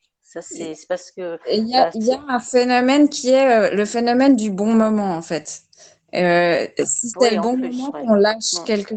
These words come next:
Speaker 2: chose. Et des fois, euh, il y a un problème qui nous, qui est pas encore assez embêtant pour qu'on décide de s'en occuper.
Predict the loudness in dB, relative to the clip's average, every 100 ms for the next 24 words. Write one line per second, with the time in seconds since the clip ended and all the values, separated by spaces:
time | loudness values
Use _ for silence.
0 | -10 -6 -2 -2 -2 0 0 2 0 0
1 | 2 2 0 -6 -18 -18 -18 -20 -14 -2
2 | 0 2 2 2 -2 -8 -14 _ -6 0
3 | 2 2 0 -2 0 -2 -2 -6 -4 -6
4 | -10 _ _ -8 -4 0 2 4 2 2
5 | 0 0 -4 -6 -6 -6 -6 -4 -4 -2
6 | -4 -4 -8 -6 -2 -2 -2 -6 -6 -6
7 | -4 -4 -6 -8 -4 -4 -6